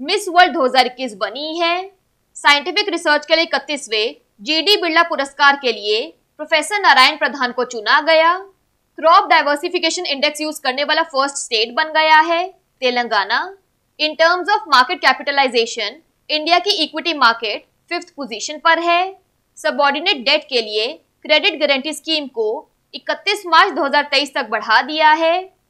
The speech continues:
और यूएस कोविड रिस्पॉन्स चीफ बने हैं आशीष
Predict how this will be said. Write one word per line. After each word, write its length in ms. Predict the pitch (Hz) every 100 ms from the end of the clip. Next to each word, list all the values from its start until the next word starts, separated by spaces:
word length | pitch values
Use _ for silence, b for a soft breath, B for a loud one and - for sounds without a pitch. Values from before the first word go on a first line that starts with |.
| _
और 160 | - 285
यूएस 420 | 254 320 370 415
कोविड 360 | - 302 311 359
रिस्पॉन्स 420 | 349 359 311 302
चीफ 240 | 277 311
बने 280 | 277 330 320
हैं 240 | 330 330 381 _ 220
आशीष 540 | 233 - 254 349 427